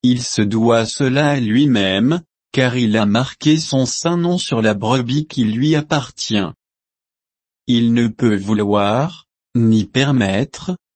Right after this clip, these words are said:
que la créature dont il a pris la responsabilité aille s'égarer ou se perdre de nouveau. Lui connaît parfaitement les sentiers où pas une seule tentation ne peut atteindre la brebis.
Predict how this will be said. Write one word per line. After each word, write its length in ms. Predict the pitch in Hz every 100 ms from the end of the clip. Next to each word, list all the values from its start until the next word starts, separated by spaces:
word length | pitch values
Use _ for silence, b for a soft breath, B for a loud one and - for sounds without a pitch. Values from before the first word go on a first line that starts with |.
| -
que 120 | 120
la 200 | 104 101
créature 840 | - 147 160 151 151 - 160 170
dont 180 | 143 127
il 240 | 107 110
a 80 | 127
pris 260 | - - 123
la 140 | 104
responsabilité 1200 | 98 139 - - 143 - 139 131 127 127 123 120
aille 240 | 110 135 147
s'égarer 720 | - 127 113 120 117 143 175
ou 140 | 143
se 180 | - -
perdre 500 | 107 180 190 160 139
de 120 | 131
nouveau. 520 | 143 151 120 101 87 - _ _ _ _ _ _ _ _ _ _ -
Lui 360 | 110 110 110
connaît 380 | 107 160 156 147
parfaitement 960 | - 156 127 - 139 120 113 117 139 160
les 160 | 127
sentiers 640 | 101 151 135 - - 165 175
où 100 | 120
pas 240 | - 170
une 240 | 147 139
seule 380 | 110 - 143 135
tentation 720 | - 151 151 131 - - 143
ne 140 | 165 139
peut 260 | - 165 160
atteindre 640 | 135 - 151 165 156 113
la 140 | 95
brebis. 580 | 92 101 131 110 92 82